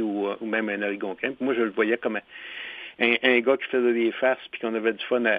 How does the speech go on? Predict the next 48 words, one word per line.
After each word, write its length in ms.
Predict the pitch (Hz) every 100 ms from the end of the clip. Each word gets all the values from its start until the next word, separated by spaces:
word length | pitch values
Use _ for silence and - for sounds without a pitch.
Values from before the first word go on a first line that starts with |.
| - -
à 100 | 113
se 140 | -
taquiner, 540 | 117 - - 117 120
puis 220 | 113 107 95 - - - - -
on 180 | 107 107
allait, 180 | 110 110
on 180 | 117 113
allait 200 | 120 120
loin. 200 | 113 120
Des 160 | 151 131
fois, 160 | 143
les 180 | 135 117
gens 140 | 110 135
<laughs> 0 |
pensaient 460 | 113 - - - - - -
qu'on 80 | 165
était 280 | - - 123
pour 240 | 143 127
se, 120 | - - -
finir 280 | 127 127 135
par 140 | 135
se 100 | -
taper 340 | 123 117 - 117
dessus. 280 | - 165 190 - _ - - - -
Fait 100 | -
que 60 | 143
c'est 80 | 160
un 40 |
peu 120 | 151 208
comme 180 | 180
ça 140 | 147 208
que, 240 | - 123
puis 260 | 143 143 147
là, 220 | 151 185
j'ai, 200 | 170 135 -
il, 800 | 127 123 107 - _ - 131 123
il 80 | 135
y 100 | 127
a 60 | 131
eu 240 | 143 165
un, 260 | 151 127 120
un 160 | 127 120
gros 240 | 131 151
débat 360 | 139 120 143 175
sur 80 | -
la 100 | 123
question 540 | 113 117 - 151 151 151
des, 300 | 123 113